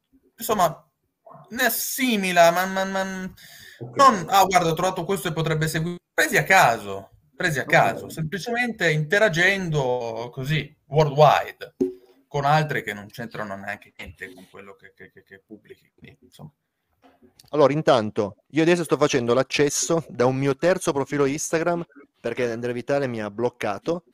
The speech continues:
Speaker 3: da due profili, però incredibilmente sono riuscito, grazie ad una, ad una persona, eh, a trovare un altro profilo e quindi adesso vediamo in diretta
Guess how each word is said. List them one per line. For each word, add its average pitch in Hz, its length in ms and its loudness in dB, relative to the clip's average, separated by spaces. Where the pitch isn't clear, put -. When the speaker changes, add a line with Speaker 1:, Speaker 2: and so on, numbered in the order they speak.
Speaker 3:
da 107 220 -4
due 120 180 -2
profili, 123 560 -6
però 143 160 2
incredibilmente 151 540 -2
sono 135 160 -6
riuscito, 127 520 -6
grazie 143 360 -2
ad 127 60 -4
una, 127 180 -4
ad 113 260 -4
una 127 120 -4
persona, 123 640 -4
eh, 110 220 -2
a 110 100 -2
trovare 143 400 2
un 120 100 -2
altro 151 240 -2
profilo 151 340 -4
e 160 60 0
quindi 147 280 -6
adesso 131 420 -4
vediamo 120 360 -4
in 117 80 -10
diretta 139 640 -2